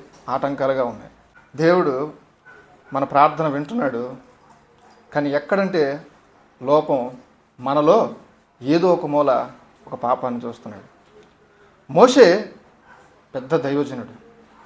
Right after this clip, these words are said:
పెద్ద నాయకుడు, మిక్కిలి నా ఇల్లం-, నా ఇల్లంతట్లో నమ్మకస్తుడు, మిక్కిలి సాత్వికుడు అని దేవుని చేత బిరుదులు పొందినవాడు. కానీ దేవుడు యోర్ధానుకు తీసుకొని,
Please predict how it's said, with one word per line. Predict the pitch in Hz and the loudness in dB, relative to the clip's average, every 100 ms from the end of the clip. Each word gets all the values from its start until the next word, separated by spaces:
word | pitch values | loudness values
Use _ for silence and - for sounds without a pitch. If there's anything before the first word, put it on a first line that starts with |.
| - | -14
పెద్ద | 131 135 | -8 -2
నాయకుడు, | 156 139 160 160 117 110 - _ _ _ _ _ _ _ _ _ _ - - _ _ | 0 2 0 0 -6 -12 -20 _ _ _ _ _ _ _ _ _ _ -20 -20 _ _
మిక్కిలి | 147 165 208 202 | -12 -6 -2 2
నా | 165 | 2
ఇల్లం-, | 160 170 185 180 | 2 2 0 0
నా | 156 156 | -2 0
ఇల్లంతట్లో | 165 190 190 185 165 | 2 0 2 -2 -4
నమ్మకస్తుడు, | 131 135 180 202 202 196 | -6 -6 -2 -2 -2 -4
మిక్కిలి | 143 - 185 | -4 -4 -6
సాత్వికుడు | - 143 185 - 233 240 240 131 135 | 0 4 4 4 0 4 2 0 -4
అని | 139 | -10
దేవుని | 113 139 196 208 | -6 0 0 0
చేత | 196 165 156 | -2 -4 -2
బిరుదులు | 120 143 196 233 | -4 -2 2 4
పొందినవాడు. | 185 165 143 117 107 - - - - - - _ _ - - _ _ - | 2 0 -2 -4 -8 -14 -20 -20 -20 -20 -20 _ _ -20 -20 _ _ -4
కానీ | 160 151 120 117 - _ _ - _ _ _ _ _ _ _ _ _ 147 | -2 -2 -6 -10 -20 _ _ -20 _ _ _ _ _ _ _ _ _ -4
దేవుడు | 160 170 147 120 123 127 - _ _ - - - | 0 0 -2 -4 -8 -10 -20 _ _ -20 -20 -14
యోర్ధానుకు | 127 143 131 156 143 143 185 123 - - _ - - _ _ _ - | -4 -4 -2 -2 -2 -2 -4 -4 -12 -20 _ -20 -20 _ _ _ -12
తీసుకొని, | - 156 - 151 147 160 | -8 -6 -6 -6 -4 -6